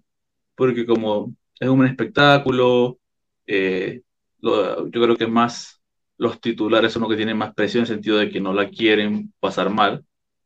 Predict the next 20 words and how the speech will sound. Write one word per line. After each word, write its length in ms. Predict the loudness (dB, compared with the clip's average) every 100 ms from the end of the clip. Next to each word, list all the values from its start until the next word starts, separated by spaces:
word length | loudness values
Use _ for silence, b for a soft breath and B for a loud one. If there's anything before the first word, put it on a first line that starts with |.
| _ _ _
porque 440 | -10 -8 -6 -8
como 280 | -6 -10 -10
que 120 | -14
sus 180 | -16 -10
puestos 400 | 0 0 0 -8
están 320 | -6 -6 -4 -2
más 200 | -4 -4
en, 320 | -10 -12 -16 _
en 200 | -8 -2
duda. 360 | 2 2 2 -2 _ _ _ _ -8
En 120 | -2
cambio, 260 | 0 2
como 280 | 2 2 2
dicen 240 | 2 0 0
todos 460 | 4 4 2 0
los 100 | -8
chicos 320 | 0 0 2 0
del 80 | 0
segundo 320 | -4 -4 -2
tiempo, 480 | 0 0 -2 -2